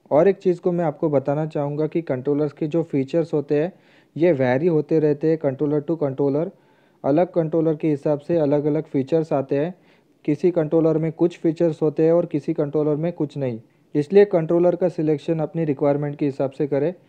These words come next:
अभी बढ़ते आगे, अभी हम बाकी के कंट्रोलर के कनेक्शन के बारे में देखते हैं। जैसे आगे हमारा ये थ्रॉटल का कनेक्शन है। थ्रॉटल के कनेक्शन में आपको हमेशा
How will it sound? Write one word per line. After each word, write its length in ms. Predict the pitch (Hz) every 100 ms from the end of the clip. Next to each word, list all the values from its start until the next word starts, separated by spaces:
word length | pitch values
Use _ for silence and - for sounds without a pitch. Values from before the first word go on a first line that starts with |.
| _ _ _ -
अभी 200 | 143 185
बढ़ते 280 | 175 170 185
आगे, 340 | 151 139 180 - _ _
अभी 180 | 160 220
हम 140 | 220 180
बाकी 260 | 156 202
के 120 | 208
कंट्रोलर 420 | 208 180 185 185 165
के 120 | 180
कनेक्शन 440 | 165 147 - 151
के 120 | 151
बारे 220 | 156 131 135
में 140 | 196
देखते 280 | 151 - 135
हैं। 180 | 123 127 _ -
जैसे 240 | 143 190
आगे 260 | 175 160 175
हमारा 320 | 170 170 175
ये 220 | 170 175
थ्रॉटल 400 | 165 123 123 160
का 100 | 175
कनेक्शन 460 | 165 156 147 - 147
है। 120 | 160 160
थ्रॉटल 400 | 139 131 170 180
के 140 | 185
कनेक्शन 460 | 170 160 160 175 165
में 160 | 170
आपको 400 | 147 - - 165 175 - _ _ 143
हमेशा 520 | 139 180 170 185